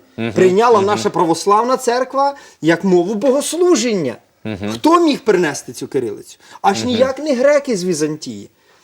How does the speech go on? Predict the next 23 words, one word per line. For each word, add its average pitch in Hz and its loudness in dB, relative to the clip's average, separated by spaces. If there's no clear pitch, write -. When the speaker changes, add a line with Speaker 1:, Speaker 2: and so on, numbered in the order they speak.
Speaker 2:
а 110 -10
Speaker 1:
Мгм. 113 0
Speaker 2:
саме 262 -2
відродження 240 0
християнства 190 -2
в 147 -6
дні 160 0
Русі, 269 -2
в 160 -6
дні 247 2
Київської 220 0
Русі, 262 -2
добу 185 0
Київської 160 -4
Русі, 131 -8
відбулося 180 2
під 185 -6
впливом 220 0
оцих 139 -6
біженців 220 -2
із 165 0
Великої 180 2
Моравії. 160 -2